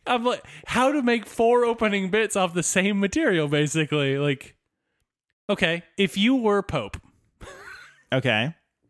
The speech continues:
Speaker 1: What would your first decree be?
Speaker 2: Uh, my first decree would be someone else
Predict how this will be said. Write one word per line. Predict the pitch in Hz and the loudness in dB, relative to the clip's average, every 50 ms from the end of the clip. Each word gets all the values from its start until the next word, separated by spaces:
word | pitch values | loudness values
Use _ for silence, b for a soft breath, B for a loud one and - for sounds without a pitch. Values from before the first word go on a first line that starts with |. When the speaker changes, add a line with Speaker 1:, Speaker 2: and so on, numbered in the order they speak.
| _ _ _ _ _ _ _ _ _ _ _ - | _ _ _ _ _ _ _ _ _ _ _ -2
Speaker 1:
What | 160 170 185 | 0 0 2
would | 175 190 180 165 | 2 0 0 2
your | 180 156 | 0 0
first | - - 175 151 - - | 0 0 -2 -2 -2 -4
decree | 151 - - 156 139 120 | -6 -4 -4 -4 -4 -4
be? | 107 107 101 107 _ _ _ _ _ _ _ _ _ _ _ _ _ _ _ _ - | -6 -8 -14 -14 _ _ _ _ _ _ _ _ _ _ _ _ _ _ _ _ -6
Speaker 2:
Uh, | - 113 113 113 113 113 113 110 113 113 110 110 110 110 110 110 110 107 - _ _ _ _ _ _ _ _ _ _ | -2 0 0 2 2 2 2 2 2 2 2 0 0 0 0 0 -2 -2 -6 _ _ _ _ _ _ _ _ _ _
my | - 123 123 | -4 -4 -4
first | 120 - 139 143 151 - - | -2 0 0 0 0 -2 -6
decree | 143 117 - - 143 139 135 135 | -12 -12 -8 -4 -2 -2 0 0
would | 135 127 113 | 0 -2 -2
be | 101 113 110 | -2 -4 -4
someone | 104 - - - 131 131 131 127 | -4 -6 -6 -6 -4 -2 -2 0
else | 123 123 127 127 113 107 - | 0 0 0 0 -2 -4 -12